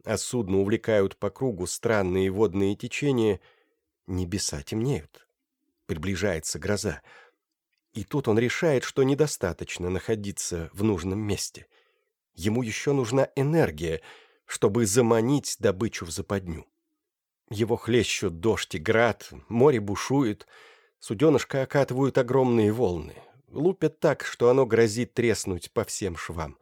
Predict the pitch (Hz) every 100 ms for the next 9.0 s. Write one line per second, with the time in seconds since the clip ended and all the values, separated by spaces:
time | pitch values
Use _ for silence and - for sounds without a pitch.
0 | - - _ _ _ _ _ _ _ _
1 | - - 87 85 80 71 - - 92 98
2 | - 85 87 85 87 - 90 90 - 87
3 | 80 - 78 - 87 76 85 87 85 101
4 | 80 - _ _ _ _ _ _ 87 90
5 | 120 165 135 120 - 131 135 170 156 135
6 | 127 120 - 147 143 - 180 135 123 -
7 | 139 139 123 120 113 147 - - 127 123
8 | 127 117 123 123 - 113 - 85 80